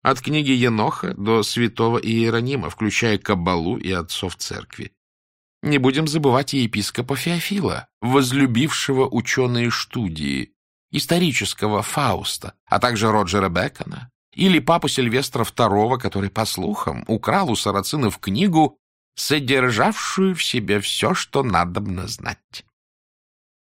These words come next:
То есть речь идет об обретении знания? Разумеется. Никто не станет прилагать такие усилия, устремляясь за врата преисподней только забавы ради.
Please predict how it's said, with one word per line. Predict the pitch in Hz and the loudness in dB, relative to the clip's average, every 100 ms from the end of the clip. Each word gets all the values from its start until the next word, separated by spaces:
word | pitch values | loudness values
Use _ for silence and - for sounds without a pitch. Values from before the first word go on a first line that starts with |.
| _ _ - | _ _ -6
То | |
есть | 78 90 - - - - _ _ _ _ | -4 -2 -4 -6 -10 -14 _ _ _ _
речь | - 98 95 85 | -2 0 0 0
идет | 87 95 - | 0 -2 -2
об | 92 82 | -4 -4
обретении | 87 87 90 92 - 95 98 95 98 95 | -4 -2 0 -2 -4 -4 -2 -2 -2 -2
знания? | 85 85 123 - - - - - _ | -4 -4 -4 -4 -8 -14 -16 -18 _
Разумеется. | - 143 175 208 - - - - _ _ _ _ _ _ - | 0 2 4 2 -2 -8 -12 -16 _ _ _ _ _ _ 0
Никто | 196 - 269 | 0 4 4
не | 277 | 4
станет | - - 104 80 - | 2 -2 -2 -4 0
прилагать | 123 113 113 110 - | 2 4 4 2 0
такие | 110 - 104 | -4 -2 0
усилия, | 101 92 - 160 165 90 127 | 0 0 -2 -2 -2 -2 -2
устремляясь | 113 - 123 101 107 117 110 - | -4 0 0 4 2 2 0 -2
за | 98 92 110 | -2 0 2
врата | 107 110 117 101 | 2 2 0 0
преисподней | - 107 95 - - 107 98 90 | 0 0 0 -2 0 0 0 -2
только | - 95 - 98 90 | -2 -4 -2 -2 -2
забавы | 85 101 90 95 98 | 0 0 2 0 0
ради. | 87 65 57 - | -2 -6 -10 -18